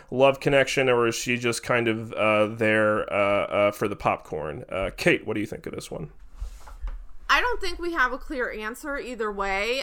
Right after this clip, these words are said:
Speaker 2: If anything, it points to the fact that she does care, but I don't think she's that invested.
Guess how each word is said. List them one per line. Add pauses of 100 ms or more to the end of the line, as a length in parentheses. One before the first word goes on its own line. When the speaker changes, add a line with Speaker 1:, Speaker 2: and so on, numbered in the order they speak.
Speaker 2:
If
anything,
it
points
to
the
fact
that
she
does
care, (420)
but
I
don't
think
she's
that
invested.